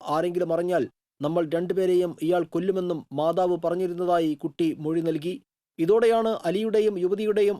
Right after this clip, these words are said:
അറസ്റ്റിനുള്ള വഴിയൊരുങ്ങിയത്. അകലാട് പച്ചക്കറി കട നടത്തുന്ന അലി പീഡനത്തിന് പുറമെ യുവതിയുടെയും മകളുടേതുമായി പതിനഞ്ച് പവൻ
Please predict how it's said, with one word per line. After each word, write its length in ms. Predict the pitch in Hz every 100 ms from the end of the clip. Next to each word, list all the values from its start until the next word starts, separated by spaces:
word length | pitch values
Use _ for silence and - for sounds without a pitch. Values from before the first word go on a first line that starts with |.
| 151
അറസ്റ്റിനുള്ള 500 | 165 - 214 202 196 185 -
വഴിയൊരുങ്ങിയത്. 680 | 156 175 170 165 165 165 165 170 _ _ _
അകലാട് 400 | 139 160 170 170 165
പച്ചക്കറി 380 | 156 - 175 180
കട 80 | 180 180
നടത്തുന്ന 320 | 170 175 180 -
അലി 200 | 160 175 127 - _ _
പീഡനത്തിന് 480 | 156 165 185 180 190 180
പുറമെ 280 | 180 170 120 _ 135
യുവതിയുടെയും 520 | 147 175 185 180 180 170
മകളുടേതുമായി 680 | 175 190 196 196 185 185 180 -
പതിനഞ്ച് 360 | 156 185 190 185
പവൻ 160 | 190